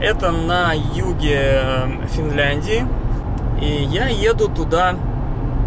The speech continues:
не просто на рыбалку, я еду туда на соревнования.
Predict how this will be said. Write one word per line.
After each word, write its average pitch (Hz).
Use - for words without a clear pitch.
не 151
просто 156
на 226
рыбалку, 233
я 165
еду 180
туда 156
на 143
соревнования. 143